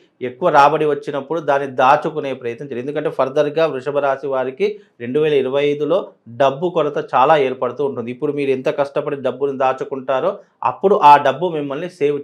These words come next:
చేసి పెడుతుంది. కనుక మీరు వీలైనంత వరకు సేవింగ్స్ ఎక్కువగా చేసుకునే ప్రయత్నం చేయండి. డబ్బులు ఉన్నాయి కదా అని చెప్పేసి ఎవరికి పడితే వాళ్ళకి ఇవ్వడము, విచ్చలవిడిగా ఖర్చు చేయడము, లేదంటే జల్సాలు చేసుకోవడము, లేదా లేనిపోని వస్తువులు కొనుక్కోవడం, ఇలాంటివి చేసుకోకండి.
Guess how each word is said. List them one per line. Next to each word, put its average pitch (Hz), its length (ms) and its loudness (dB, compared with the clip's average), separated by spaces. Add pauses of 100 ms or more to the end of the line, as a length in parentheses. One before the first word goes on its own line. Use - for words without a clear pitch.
చేసి 120 200 -8
పెడుతుంది. 107 360 -8
కనుక 143 240 -4
మీరు 143 260 -4
వీలైనంత 139 340 -2
వరకు 185 160 -8 (200)
సేవింగ్స్ 180 540 0
ఎక్కువగా 151 560 -2
చేసుకునే 127 340 -6
ప్రయత్నం 123 360 -8
చేయండి. 120 280 -6
డబ్బులు 135 280 -2
ఉన్నాయి 139 240 -4
కదా 139 220 0
అని 135 100 -2
చెప్పేసి 139 260 -4
ఎవరికి 131 260 -6
పడితే 135 220 -6
వాళ్ళకి 127 320 -4
ఇవ్వడము, 123 380 -6 (260)
విచ్చలవిడిగా 139 580 2
ఖర్చు 131 440 -6
చేయడము, 123 400 -6 (200)
లేదంటే 135 340 0
జల్సాలు 135 560 -2
చేసుకోవడము, 123 560 -6
లేదా 131 220 -4
లేనిపోని 139 500 -4
వస్తువులు 143 440 -6
కొనుక్కోవడం, 127 440 -8
ఇలాంటివి 156 440 -2
చేసుకోకండి. 110 400 -8